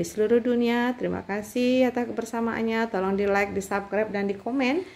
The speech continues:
supaya tambah semangat ya Mama Love buat video-video berikutnya. Ya, terima kasih ya semuanya ya, baik-baik banget deh ya.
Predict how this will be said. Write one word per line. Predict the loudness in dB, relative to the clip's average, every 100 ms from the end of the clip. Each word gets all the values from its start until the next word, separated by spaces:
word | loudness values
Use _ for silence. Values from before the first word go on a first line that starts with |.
| -20 -20 -20
supaya | -14 -2 -2
tambah | 0 0 0
semangat | 0 2 2 2
ya | 2
Mama | 2 2 2
Love | 2 2
buat | 0 0
video-video | 0 0 2 0
berikutnya. | 0 -2 -2 -6 -2 -2 -4 -10 -20 -20 -20 -20 -20 -20 -6 0
Ya, | 4 4 4 2
terima | 0 2
kasih | 0 0 4 4
ya | 6 4 4 2 -2
semuanya | -4 -2 0 0
ya, | 0 0 0 0
baik-baik | 0 0 -4 -2
banget | -2 -2
deh | 0 0
ya. | 0